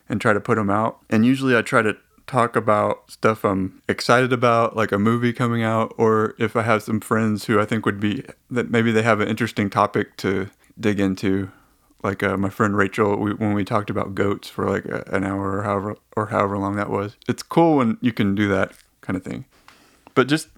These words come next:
having kind of a plan going into it is a very good thing, and that'll,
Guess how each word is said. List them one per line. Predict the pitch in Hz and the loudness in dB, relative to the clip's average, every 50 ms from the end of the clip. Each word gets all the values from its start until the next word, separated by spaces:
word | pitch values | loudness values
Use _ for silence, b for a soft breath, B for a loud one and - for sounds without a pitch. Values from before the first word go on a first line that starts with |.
| _ - | _ -4
having | 139 139 156 160 180 175 160 | 2 4 4 4 4 2 0
kind | - - 156 147 | 2 2 2 2
of | 135 117 | 2 0
a | 110 101 | 0 -2
plan | - - 113 110 117 120 | 0 0 2 2 2 2
going | 123 123 117 110 110 | 2 2 2 2 0
into | 113 110 - 131 123 | 0 0 0 0 0
it | 117 - - | 0 2 0
is | 117 101 101 | 0 0 0
a | 98 | -2
very | 95 - 107 104 110 113 117 117 107 | -2 -2 0 2 2 4 4 2 2
good | 107 107 104 95 - | 2 0 0 0 0
thing, | - 98 101 110 113 113 113 113 - | 0 0 2 2 0 0 -2 -4 -4
and | - 107 101 | -2 2 2
that'll, | 104 107 107 98 | 4 2 2 0